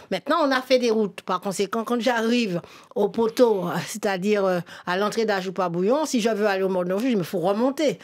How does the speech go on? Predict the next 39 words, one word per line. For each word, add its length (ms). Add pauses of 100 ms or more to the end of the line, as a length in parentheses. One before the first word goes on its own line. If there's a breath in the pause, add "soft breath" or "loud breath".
(120 loud breath)
Si 180
j'arrive 540
au, 260
au 100
Lorrain, 280
il 100
me 80
faut 220
remonter. 580 (220 loud breath)
Ça 180
ne 60
se 80
faisait 260
pas 240
dans 140
le 80
temps. 260
Ça 220
se, 340
on 120
traversait 540
le 120
pays 420 (220 loud breath)
à 160
cheval, 640
à 160
pied, 400 (320 loud breath)
à 100
travers 320
la 120
forêt. 320
Donc, 200
il 40
y 20
avait 140
une 80
cohérence. 400
Mais 400 (360 loud breath)
ce, 220